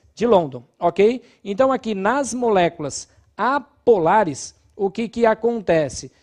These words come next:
Vai ocorrer o dipolo induzido. Aqui nós temos o exemplo, ok? Moléculas apolares, dipolos in-, instantâneos e aqui o dipolo induzido.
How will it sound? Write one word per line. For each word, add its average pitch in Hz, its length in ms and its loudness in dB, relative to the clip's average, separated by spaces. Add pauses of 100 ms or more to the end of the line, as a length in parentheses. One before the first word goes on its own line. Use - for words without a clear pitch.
(140)
Vai 180 420 0
ocorrer 190 680 0 (1000)
o 202 160 6
dipolo 214 800 4
induzido. 220 1000 -4 (280)
Aqui 180 240 -4
nós 220 240 -2
temos 165 480 -2 (120)
o 196 160 4
exemplo, 226 560 2 (380)
ok? 202 580 0 (120)
Moléculas 196 840 0
apolares, 208 800 0 (220)
dipolos 170 920 0 (200)
in-, 220 320 -4
instantâneos 226 800 -2 (300)
e 226 100 -2
aqui 214 460 -2
o 208 140 -2
dipolo 190 680 2
induzido. 185 880 -6